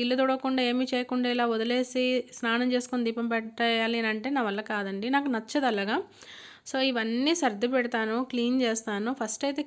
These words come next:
కిచెన్ క్లీన్ చేసేస్తానండి. కిచెన్ క్లీన్ చేసేస్తే నాకు హాఫ్ పని అయిపోయినట్టుగానే. మా వారు ఇవి తెచ్చారు, ఇవి హెల్త్కి చాలా మంచిది, దీంట్లో ఫైబర్ ఉంటుంది, పిల్లలకు పెట్టు అని అంటారు. ఆ, నేను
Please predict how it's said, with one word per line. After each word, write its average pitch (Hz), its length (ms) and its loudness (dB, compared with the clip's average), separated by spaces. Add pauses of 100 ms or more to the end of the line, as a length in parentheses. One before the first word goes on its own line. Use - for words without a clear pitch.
కిచెన్ 285 340 -2
క్లీన్ 240 280 0
చేసేస్తానండి. 214 760 -4 (460)
కిచెన్ 320 380 2
క్లీన్ 294 300 4
చేసేస్తే 262 400 -2 (120)
నాకు 247 260 0
హాఫ్ 226 260 0
పని 226 200 0
అయిపోయినట్టుగానే. 208 720 -4 (640)
మా 247 120 2
వారు 247 260 6
ఇవి 294 140 4
తెచ్చారు, 226 460 0
ఇవి 277 160 0
హెల్త్కి 247 360 0
చాలా 226 200 2 (100)
మంచిది, 226 420 0
దీంట్లో 226 300 -2
ఫైబర్ 220 340 0
ఉంటుంది, 233 300 0 (100)
పిల్లలకు 247 380 0
పెట్టు 226 240 -4
అని 233 160 0
అంటారు. 202 380 -2 (580)
ఆ, - 20 -2 (320)
నేను 254 180 4